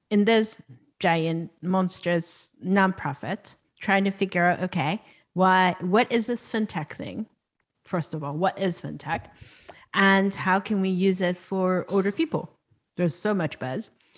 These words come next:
And so what did I do? I went and Googled fintech. And then I went onto social media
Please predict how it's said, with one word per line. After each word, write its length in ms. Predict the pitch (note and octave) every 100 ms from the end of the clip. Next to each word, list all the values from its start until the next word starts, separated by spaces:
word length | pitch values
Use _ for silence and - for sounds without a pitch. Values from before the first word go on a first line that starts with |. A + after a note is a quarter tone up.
| - - -
And 160 | G3+ F#3+
so 240 | C4 B3
what 160 | F#3+ G#3
did 100 | G#3
I 120 | G#3
do? 320 | G3 A3 G4 - _ _ _ _ _
I 100 | G3
went 260 | G#3 E3+ F#3
and 120 | F#3
Googled 400 | A3 E4 D3 - - _ _ _ _ _ _ _ _ _
fintech. 360 | B3 C4 - - - _ - - - -
And 380 | - G3 G3 F#3+ - -
then 340 | D#3+ F#3+ F3+ F3+
I 160 | E3+
went 260 | E3+ F3 D#3
onto 240 | F3 E3+
social 320 | F3+ F3+ E3 F#3
media 380 | E3+ F#3+ E4